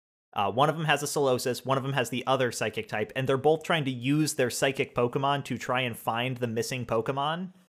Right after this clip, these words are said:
And then at the end of the day, they find it, but, uh, Officer, then the whole time they're sort of competing, like, "Yeah, but which one of ours was more helpful?" "Well, it must have been my Solosis. It used its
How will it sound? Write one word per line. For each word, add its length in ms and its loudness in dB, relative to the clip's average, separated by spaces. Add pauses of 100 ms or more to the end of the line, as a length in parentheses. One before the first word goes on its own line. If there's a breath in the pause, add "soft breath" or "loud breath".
(140)
And 140 4
then 180 4
at 180 0
the 140 -2
end 180 4
of 120 4
the 60 2
day, 420 0 (460 soft breath)
they 120 6
find 380 4
it, 360 0 (300)
but, 640 4 (100)
uh, 280 2 (640)
Officer, 360 2
then 440 4
the 120 6
whole 180 4
time 220 0
they're 80 -2
sort 160 2
of 40 -6
competing, 220 -2
like, 200 0
"Yeah, 200 4
but 180 2
which 220 -2
one 140 2
of 80 2
ours 200 2
was 140 -2
more 200 2
helpful?" 420 -2
"Well, 140 10
it 80 6
must 180 4
have 80 -4
been 100 0
my 140 4
Solosis. 680 2
It 120 2
used 240 2
its 160 2